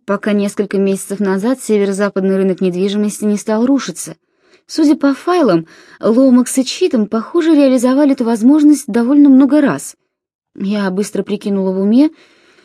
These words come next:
и получалось, что в прошлом году оборот их бизнеса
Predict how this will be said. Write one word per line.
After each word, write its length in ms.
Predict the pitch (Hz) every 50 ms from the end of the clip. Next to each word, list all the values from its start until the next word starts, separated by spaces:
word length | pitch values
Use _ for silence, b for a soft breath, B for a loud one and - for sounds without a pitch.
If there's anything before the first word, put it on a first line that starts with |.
| b b
и 220 | 226 254 277 302
получалось, 640 | - 311 311 320 302 - - 277 285 302 320 311 -
что 200 | - - 262 240
в 60 | -
прошлом 380 | - 226 220 214 - 214 208
году 260 | 196 196 196 196 202 202
оборот 340 | 185 196 190 185 190 185 190
их 80 | 180
бизнеса 520 | 180 185 190 196 202 240 254 247 - 330